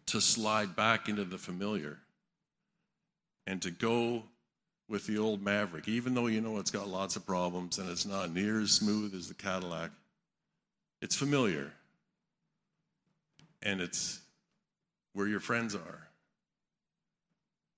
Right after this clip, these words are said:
and it's something that feels quite comfortable to be in. <clears throat> I want to talk about,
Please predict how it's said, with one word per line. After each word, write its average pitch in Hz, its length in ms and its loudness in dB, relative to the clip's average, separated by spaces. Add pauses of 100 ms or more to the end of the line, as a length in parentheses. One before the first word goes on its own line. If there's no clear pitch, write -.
(240)
and 85 100 -12
it's - 100 -4
something 92 440 -4
that 78 200 -4 (240)
feels 95 280 -6
quite 95 280 -6
comfortable 76 540 -8 (840)
to 90 100 -8
be 87 260 -4 (4000)
in. - 400 8
<clears throat> - 1300 -20
I 117 100 8
want 147 300 8
to - 0 -
talk 135 320 4
about, 98 460 2